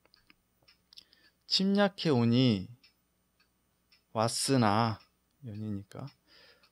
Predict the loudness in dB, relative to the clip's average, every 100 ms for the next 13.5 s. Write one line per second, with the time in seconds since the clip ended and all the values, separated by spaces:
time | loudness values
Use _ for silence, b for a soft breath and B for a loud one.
0 | _ -2 2 2 2 0 -8 _ _ _
1 | _ _ -2 0 2 4 6 4 2 _
2 | _ _ _ _ _ _ _ _ _ _
3 | -2 0 -2 -4 -12 _ _ _ _ _
4 | _ _ _ _ _ _ _ _ _ _
5 | _ _ _ _ _ _ _ -8 -8 -4
6 | -4 -4 -8 _ _ _ _ _ _ _
7 | _ _ _ _ _ _ _ _ _ _
8 | _ _ _ _ _ _ _ _ _ _
9 | _ _ _ _ _ _ -4 0 2 2
10 | 2 2 2 0 -6 _ _ _ _ _
11 | _ _ _ -12 -12 -4 -2 -2 -4 -12
12 | _ _ _ _ _ _ _ _ _ -4
13 | 0 2 2 2 0